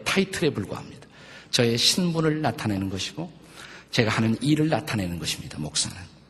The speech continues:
근데 제 이름은 목사가 아니라, 오해하지 마세요. 제 이름은 목사가 아닙니다. 제 이름은 이동원입니다. 쓰기를 이동원 목사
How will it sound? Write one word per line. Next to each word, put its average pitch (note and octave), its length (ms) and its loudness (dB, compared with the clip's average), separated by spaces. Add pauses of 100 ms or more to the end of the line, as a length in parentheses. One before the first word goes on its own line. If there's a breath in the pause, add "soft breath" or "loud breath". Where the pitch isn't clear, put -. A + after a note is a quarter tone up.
(300)
근데 B2 120 2
제 D3 160 8
이름은 C#3 300 8
목사가 C#3+ 420 6
아니라, G2+ 340 0 (680 loud breath)
오해하지 A2 340 6
마세요. F#2 380 0
제 - 100 6
이름은 G#2 300 6
목사가 A2+ 380 6
아닙니다. F2+ 520 0 (800 loud breath)
제 - 120 6
이름은 F#2+ 320 4
이동원입니다. F#2+ 760 0 (420)
쓰기를 D#3 500 8
이동원 D3+ 480 8
목사 G#2+ 460 2